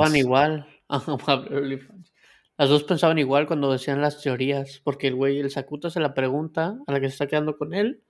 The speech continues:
Speaker 2: que por cierto, todos se quedan con él, al parecer.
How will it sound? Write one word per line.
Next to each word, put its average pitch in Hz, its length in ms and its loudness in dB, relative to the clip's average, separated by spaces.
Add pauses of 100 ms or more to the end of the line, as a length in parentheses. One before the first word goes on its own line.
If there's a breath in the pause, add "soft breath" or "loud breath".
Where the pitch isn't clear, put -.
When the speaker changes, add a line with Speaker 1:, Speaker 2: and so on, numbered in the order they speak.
(580)
Speaker 2:
que 143 120 -2
por 139 160 -10
cierto, 160 500 0
todos 143 220 2
se 143 80 -8
quedan 135 200 2
con 131 160 -4
él, 160 180 2
al 139 100 -2
parecer. 151 520 -4